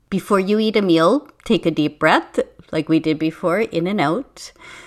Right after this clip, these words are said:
Notice the colors, the textures, um, the scents, aromas that are coming from your food. And when you are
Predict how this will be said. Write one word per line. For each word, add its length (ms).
Notice 560
the 220
colors, 720
the 140
textures, 1160
um, 340
the 100
scents, 840
aromas 560
that 120
are 60
coming 340
from 220
your 160
food. 580
And 160
when 240
you 340
are 480